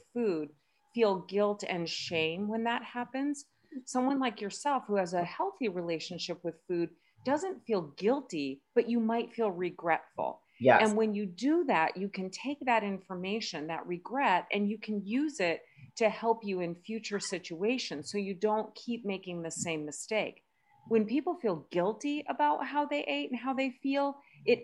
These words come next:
Speaker 1: actually drives more overeating.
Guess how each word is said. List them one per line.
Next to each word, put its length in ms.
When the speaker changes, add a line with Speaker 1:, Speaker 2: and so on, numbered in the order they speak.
Speaker 1:
actually 560
drives 680
more 500
overeating. 720